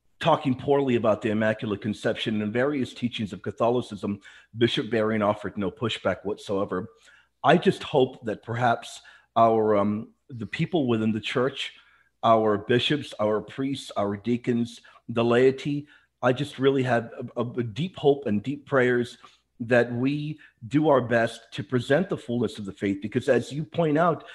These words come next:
Doctor Jones, these aren't, uh, uh, issues that should be played around with. These are issues that are crucial and that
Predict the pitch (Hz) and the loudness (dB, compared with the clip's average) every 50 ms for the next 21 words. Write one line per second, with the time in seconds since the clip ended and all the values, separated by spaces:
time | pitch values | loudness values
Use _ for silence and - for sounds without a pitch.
0 | - - - _ - 123 110 - 127 113 - 123 113 110 110 110 - - - - | -20 -20 -16 _ -2 -2 0 0 -4 -2 0 0 0 2 0 -2 -4 -6 -16 -20
1 | _ _ _ _ - 165 226 190 - 196 175 170 156 143 - - 127 117 110 104 | _ _ _ _ -2 -2 0 4 6 6 6 6 6 4 4 4 4 4 4 4
2 | 104 104 - - 127 - - 143 143 143 - 147 127 - - 107 - - 117 110 | 2 -2 -2 -4 -4 0 2 2 2 4 2 0 -2 -2 -4 -6 -4 -4 -4 -4
3 | 104 - - - 135 131 123 117 104 110 127 151 151 123 104 101 98 - _ - | -6 -6 -2 2 4 4 4 4 2 2 2 2 2 0 -2 -2 -4 -6 _ -20
4 | - _ _ _ - 175 190 - 165 151 147 143 131 127 - 135 120 117 - 113 | -20 _ _ _ -2 -2 0 2 2 0 2 2 0 2 2 0 -2 0 0 -2
5 | 107 104 - - - - 180 185 180 - - 135 123 123 - - _ _ _ _ | -2 -2 -6 -8 -4 -2 0 0 0 0 0 0 0 0 -2 -6 _ _ _ _
6 | - 123 120 120 107 123 120 120 120 | 0 2 2 2 4 4 4 4 2